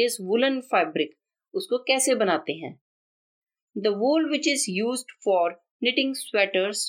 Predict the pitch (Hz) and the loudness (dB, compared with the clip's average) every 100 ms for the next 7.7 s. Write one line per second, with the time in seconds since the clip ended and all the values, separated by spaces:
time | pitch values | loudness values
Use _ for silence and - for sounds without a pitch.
0 | - 180 202 196 180 160 156 _ _ 214 | -2 2 2 2 0 0 -2 _ _ -4
1 | 220 247 269 262 - - 208 165 151 - | 0 0 0 0 0 2 4 2 0 -6
2 | - - 180 165 185 - 247 254 277 - | -8 -8 -8 -4 -4 -2 0 0 0 -2
3 | - 202 196 208 - - 151 151 151 _ | -4 -2 0 -2 -2 -2 0 0 -6 _
4 | - 180 170 196 247 240 220 208 170 - | -4 -4 0 2 2 -2 -6 0 0 2
5 | 214 160 - _ _ - 208 - 214 202 | 0 -2 -8 _ _ -4 -2 0 0 -2
6 | 175 202 226 233 202 185 180 220 226 226 | -2 2 2 2 -4 -6 -4 0 2 0
7 | 226 220 - - - - - | -2 -6 0 -2 -2 -10 -10